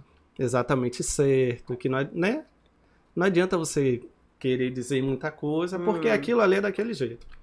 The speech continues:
Speaker 1: Eu falei, "Ah, então tá bom." Eu não sou o tipo que briga, né? Eu digo, "Ah, então tá bom, entendi."
Speaker 2: Ah, eu não
Speaker 1: Deixa
Speaker 2: brigo,
Speaker 1: assim.
Speaker 2: mas eu também não como.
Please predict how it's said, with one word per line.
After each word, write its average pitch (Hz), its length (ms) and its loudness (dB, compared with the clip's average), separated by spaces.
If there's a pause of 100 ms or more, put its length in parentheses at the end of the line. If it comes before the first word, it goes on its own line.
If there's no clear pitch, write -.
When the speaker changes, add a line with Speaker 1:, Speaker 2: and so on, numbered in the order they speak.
(960)
Speaker 1:
Eu 254 60 -20
falei, 220 240 -6
"Ah, - 20 -4
então 226 340 -4
tá 226 160 -12
bom." 190 300 -8 (280)
Eu 269 100 0
não 311 80 2
sou 269 120 4
o 240 40 2
tipo 240 200 -2
que - 100 -4
briga, 214 240 4
né? 180 100 4
Eu 180 40 2
digo, 190 160 2
"Ah, 226 60 0
então 233 180 -6
tá 269 140 -2
bom, 190 160 0
entendi." 175 500 -4 (460)
Speaker 2:
Ah, 185 140 4
eu 202 80 0
não 233 140 2
Speaker 1:
Deixa 160 180 4
Speaker 2:
brigo, 180 140 2
Speaker 1:
assim. 214 80 0
Speaker 2:
mas 202 100 2
eu 220 60 -4
também 208 220 -4
não 269 180 -4
como. 135 520 -8